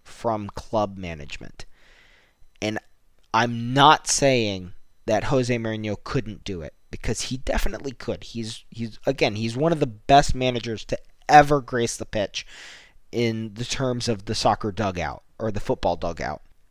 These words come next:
I, I don't want to say that would happen to him. He would fail on the international level. But again, it's a different beast. International soccer is completely different. You don't have all of these training sessions.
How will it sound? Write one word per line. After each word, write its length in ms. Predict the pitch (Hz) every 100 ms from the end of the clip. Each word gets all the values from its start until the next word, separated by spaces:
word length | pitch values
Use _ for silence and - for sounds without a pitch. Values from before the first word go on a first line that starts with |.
| _ _
I, 240 | - 110 107 - - - -
I 160 | 117 127
don't 440 | 101 143 151 165 - -
want 320 | 131 139 139 - -
to 160 | - 127
say 640 | - - 123 110 101 98
that 340 | 104 98 120 -
would 140 | 107
happen 480 | - - 107 - 98
to 140 | 98
him. 180 | 90 87
He 220 | 87 -
would 180 | 120 117
fail 420 | - - 131 131
on 160 | 123 120
the 120 | 113
international 540 | 110 104 98 98 101 78
level. 360 | 71 85 - - - - - _ - _ _ _ _ _ - - -
But 200 | 117 123
again, 320 | 104 147 127
it's 200 | 117 -
a 60 |
different 640 | 117 - 131 127 147 107 104
beast. 320 | 117 98 - -
International 920 | 143 160 156 147 147 - 135 127 123
soccer 480 | - - 120 - 107
is 140 | 101 -
completely 800 | 113 110 - - 156 151 139 127
different. 380 | 120 113 107 120
You 120 | 131
don't 400 | 117 131 143 -
have 440 | - - 135 123 110 - -
all 260 | 127 143
of 120 | 143
these 200 | 127 120
training 400 | - - 120 117
sessions. 460 | 110 - - 95 80